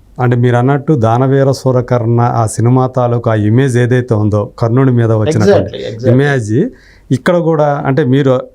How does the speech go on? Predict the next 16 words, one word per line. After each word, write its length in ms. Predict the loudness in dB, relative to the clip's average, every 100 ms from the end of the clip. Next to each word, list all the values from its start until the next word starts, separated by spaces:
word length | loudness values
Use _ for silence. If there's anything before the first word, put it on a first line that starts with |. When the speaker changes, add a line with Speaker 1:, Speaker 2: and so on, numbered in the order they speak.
| _ -20 -20 -20 _ -6
Speaker 1:
అర్జునుడిని 400 | -2 0 2 2
చూపించినప్పుడు 760 | 0 0 0 0 -2 0 -2 0 0 0 0 2
Speaker 2:
మ్మ్. 480 | 2 2 0 -2 0
Speaker 1:
విజయ్ 280 | 0 2 2
దేవరకొండ 560 | 2 0 0 -2 -2 -2
అనే 280 | -2 -2
చూపాడు, 440 | -2 -4 -4 -6 -6 -14 -20 -20 -4
కానీ 180 | -2 0
దానికి 460 | 0 0 0 0 0
మించి 640 | 2 2 2 0 0 -2 -6
కర్ణ 300 | -2 2 2
Speaker 2:
మ్మ్. 60 | 0 0
Speaker 1:
పాత్రధారిని 960 | -2 -2 -4 0 0 0 0 0 -2 -6 _ -20 _ _ _ -4
ప్రభాస్గా 600 | -2 0 0 -2 -2 -2
పరిచయం 460 | -2 -2 0 -2 0
చేస్తున్నప్పుడు 1000 | -2 -2 -2 0 0 0 -2 -2 -4 -6